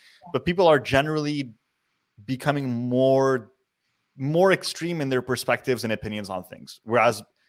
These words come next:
being moderate and having an open mind is, like, less and less common.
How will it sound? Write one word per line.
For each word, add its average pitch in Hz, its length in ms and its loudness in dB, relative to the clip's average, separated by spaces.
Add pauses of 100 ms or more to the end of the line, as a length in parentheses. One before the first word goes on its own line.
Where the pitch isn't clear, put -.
(200)
being 135 240 0
moderate 131 460 4
and 110 100 -6
having 113 340 0
an 110 60 -6
open 110 220 -4
mind 110 280 -4
is, 95 140 -8
like, 95 200 -8 (840)
less 110 320 -2
and 107 160 -4
less 104 320 0
common. 87 460 -10